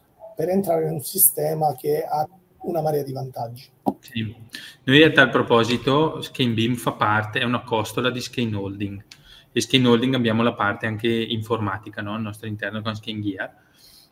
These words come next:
Speaker 2: Ehm, e in tal senso, come dice Domenico, abbiamo sviluppato ad esempio un software di bim Facility basato su Open bim,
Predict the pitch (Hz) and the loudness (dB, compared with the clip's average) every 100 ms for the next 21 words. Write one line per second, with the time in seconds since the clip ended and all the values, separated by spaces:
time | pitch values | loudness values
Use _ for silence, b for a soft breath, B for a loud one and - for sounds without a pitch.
0 | - 147 135 131 131 127 127 127 131 139 | -4 4 6 6 4 2 0 -4 -8 0
1 | 139 131 143 143 - 120 117 - 131 147 | 2 4 4 2 2 2 2 2 2 2
2 | 143 - - 113 110 104 110 120 117 110 | 0 -14 -8 -2 -2 -2 -4 0 0 0
3 | 110 131 135 - - 120 120 117 120 113 | 0 -2 -4 -8 -14 -6 2 4 4 2
4 | 110 104 104 104 104 110 107 110 104 113 | 2 2 0 -2 -2 0 0 0 2 2
5 | 110 107 104 107 107 107 107 110 - 107 | 0 -4 -2 -2 -2 -4 -2 -2 -2 -6
6 | 104 107 107 113 107 156 - 302 147 160 | -4 -4 -2 -4 -4 -2 -2 -2 -2 -2
7 | 113 101 - - 104 110 104 101 98 127 | -2 -4 -8 -8 -8 -6 -6 -6 -8 -12